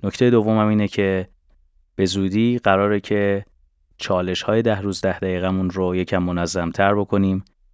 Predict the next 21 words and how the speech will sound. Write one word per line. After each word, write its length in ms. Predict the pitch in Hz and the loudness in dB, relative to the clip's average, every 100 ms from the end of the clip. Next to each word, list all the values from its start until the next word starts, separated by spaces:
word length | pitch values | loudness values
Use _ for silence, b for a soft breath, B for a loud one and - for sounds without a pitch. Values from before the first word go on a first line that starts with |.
| _ | _
قراره 300 | 92 90 90 | 0 0 0
که 140 | - | -4
هر 320 | 87 92 90 87 | -4 -2 -2 -2
ماه 420 | 90 98 107 - | -2 0 -2 -4
حداقل 720 | 90 90 - 85 82 92 92 | -6 -4 -2 -2 0 -2 0
یک 200 | 92 95 | -2 -4
چالش 380 | - 87 87 - | -2 -4 -2 -4
ده 220 | 90 87 | -4 -4
روز 260 | 85 87 82 | -4 -6 -4
ده 160 | 90 - | -6 -4
دقیقه 520 | 82 85 87 85 82 | -8 -6 -4 -4 -4
داشته 340 | 87 - 95 | -6 -4 -2
باشیم. 340 | 87 - - - _ _ _ _ - | -2 -4 -6 -12 _ _ _ _ -6
برای 240 | 87 92 | -2 0
اطلاعات 480 | 92 95 92 92 98 | -2 -2 0 0 -2
بیشتر 640 | 95 90 - 98 92 92 | -4 -6 -2 0 2 0
در 220 | 92 104 | 2 2
مورد 220 | 113 113 | 4 2
این 140 | 110 107 | 2 2
چالش‌ها 640 | 107 101 98 - 92 | 0 0 -2 -2 -2
هم 80 | 90 | -2